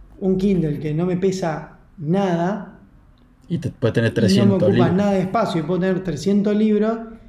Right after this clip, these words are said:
Speaker 1: que moverme con un libro gordo y que encima se va arruinando porque lo voy haciendo bosta.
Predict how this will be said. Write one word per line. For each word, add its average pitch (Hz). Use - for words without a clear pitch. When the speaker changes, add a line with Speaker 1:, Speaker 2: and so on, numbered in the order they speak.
Speaker 1:
que 190
moverme 170
con 170
un 160
libro 170
gordo 180
y 165
que 147
encima 151
se 151
va 147
arruinando 147
porque 135
lo 135
voy 139
haciendo 135
bosta. 127